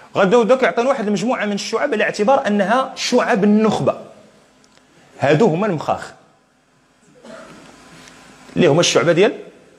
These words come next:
سيونس مات. تنعرفين الريوس من المخاخ تبارك الله وصنع.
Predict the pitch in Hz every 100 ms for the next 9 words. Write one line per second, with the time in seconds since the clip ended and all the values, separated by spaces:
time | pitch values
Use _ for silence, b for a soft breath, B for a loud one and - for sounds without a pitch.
0 | _ _ _ _ - - 262 - 131 110
1 | - 427 302 262 - 277 180 - 135 120
2 | 127 - 123 113 120 107 - -